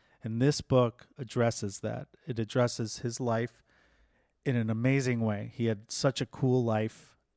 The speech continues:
um, and he had some personal demons that he struggled with, and through therapy, he conquers that. It's a great book.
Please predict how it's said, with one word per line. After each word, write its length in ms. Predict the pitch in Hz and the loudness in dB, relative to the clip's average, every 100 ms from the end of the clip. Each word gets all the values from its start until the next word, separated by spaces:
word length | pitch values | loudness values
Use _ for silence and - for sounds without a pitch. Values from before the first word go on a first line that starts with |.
| - 131 | -12 -4
um, 480 | 110 104 101 113 - | -2 -2 -4 -8 -8
and 240 | 110 107 - | -8 -8 -6
he 240 | 120 110 | -2 0
had 240 | 113 110 | 0 0
some 380 | - 117 110 110 _ - | -2 -4 -4 -8 _ -2
personal 420 | 120 - 127 123 | -2 0 -2 -2
demons 420 | 123 113 113 110 | -2 -2 -2 -2
that 140 | 113 | -4
he 120 | 107 104 | -4 -4
struggled 400 | - 110 113 110 | -4 -4 -4 -4
with, 280 | 110 - - _ _ _ _ _ _ - | -4 -6 -14 _ _ _ _ _ _ -4
and 400 | 120 110 104 - | -2 0 -4 -6
through 200 | 120 120 | -2 0
therapy, 680 | 123 113 110 117 113 110 - _ _ _ | 0 0 -2 -4 -6 -6 -12 _ _ _
he 160 | - 113 | -8 -4
conquers 500 | - 113 - 123 - | -2 -2 -4 -12 -10
that. 200 | 123 - | -10 -8
It's 160 | 147 120 | -8 -8
a 40 | |
great 340 | 107 139 139 - | -4 -4 -4 -4
book. 300 | 120 117 | -4 -4